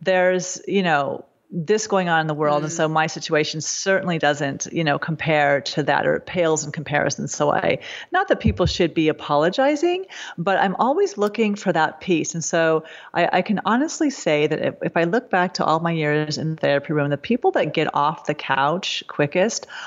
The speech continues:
Speaker 1: are the ones that do have a sense of compassion and of empathy and of caring, and not just,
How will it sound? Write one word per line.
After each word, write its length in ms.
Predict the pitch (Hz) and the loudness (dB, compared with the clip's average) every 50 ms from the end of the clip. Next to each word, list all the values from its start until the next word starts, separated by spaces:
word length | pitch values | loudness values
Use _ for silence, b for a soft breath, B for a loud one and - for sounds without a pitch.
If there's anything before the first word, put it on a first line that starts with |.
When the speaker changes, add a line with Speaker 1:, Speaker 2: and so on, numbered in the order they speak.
| B B B - - | B B B -4 -2
Speaker 1:
are 200 | 185 226 269 294 | 0 0 0 0
the 120 | 302 294 | 0 -2
ones 420 | 240 185 170 160 151 147 151 151 | 0 0 0 0 0 0 -2 -4
that 480 | - - 147 165 156 151 151 151 - - b b b b b b b - 165 147 | -6 -4 -2 0 0 0 0 -2 -4 -8 b b b b b b b -12 -10 -6
do 420 | 147 190 214 220 240 254 262 254 - - | -2 0 2 2 2 2 0 -2 -6 -8
have 480 | - - - 180 165 160 156 156 151 - | -8 -4 0 2 2 4 2 2 0 -2
a 80 | - 160 | -6 -8
sense 600 | - - - 151 143 143 147 147 - - - - - | -6 -2 0 0 0 0 0 -4 -8 -10 -12 -8 -4
of 480 | - 147 143 143 139 139 135 139 - - - - | -2 0 0 0 0 -2 -2 -6 -10 -12 -10 -6
compassion 800 | - 165 151 - - 147 135 139 147 - - 143 139 143 143 - - | -4 -4 -2 -2 0 0 0 2 2 2 0 0 0 0 -2 -2 -2
and 180 | 156 151 151 147 | 0 2 2 2
of 120 | 151 - - _ _ - | 0 -2 -6 _ _ -2
empathy 640 | 170 160 147 - 156 - - - 156 135 135 - | 0 0 0 0 -2 -2 -2 0 0 0 0 0
and 120 | - 160 156 | 0 0 0
of 160 | 147 - - | 0 -2 -4
caring, 540 | - - - 156 147 143 139 127 127 131 - | -8 -4 0 0 2 2 2 2 0 -2 0
and 140 | 156 160 156 | 0 0 2
not 180 | 160 165 165 - | 2 0 0 0
just, 320 | - 165 151 - - | 0 -2 -2 -2 -6